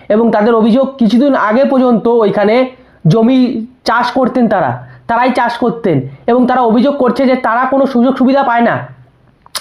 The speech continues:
সরকারি যত সুযোগ সুবিধা ওই অবৈধ বাংলাদেশিরা পাচ্ছে। ভাবতে পারছেন তৃণমূল কংগ্রেসের হাত ধরে পশ্চিমবঙ্গ ঠিক কী হচ্ছে, পশ্চিম বাংলাদেশ করার কী চক্রান্ত হচ্ছে?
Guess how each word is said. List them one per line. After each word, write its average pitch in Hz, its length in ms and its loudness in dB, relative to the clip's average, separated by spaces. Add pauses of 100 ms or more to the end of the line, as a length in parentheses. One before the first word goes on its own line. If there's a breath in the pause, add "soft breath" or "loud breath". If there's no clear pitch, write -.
(140)
সরকারি 214 420 0
যত 240 240 0
সুযোগ 240 360 0
সুবিধা 240 480 0 (240 loud breath)
ওই 208 160 2
অবৈধ 214 480 2
বাংলাদেশিরা 220 640 0
পাচ্ছে। 196 560 -2 (320 loud breath)
ভাবতে 196 280 -2
পারছেন 233 420 0
তৃণমূল 233 340 2
কংগ্রেসের 233 440 0
হাত 202 160 0
ধরে 226 220 0
পশ্চিমবঙ্গ 226 640 0
ঠিক 233 300 -4
কী 240 120 2
হচ্ছে, 247 480 0 (300 loud breath)
পশ্চিম 208 320 0
বাংলাদেশ 220 440 0
করার 247 220 -2
কী 240 140 -2
চক্রান্ত 240 480 -2
হচ্ছে? 233 480 -2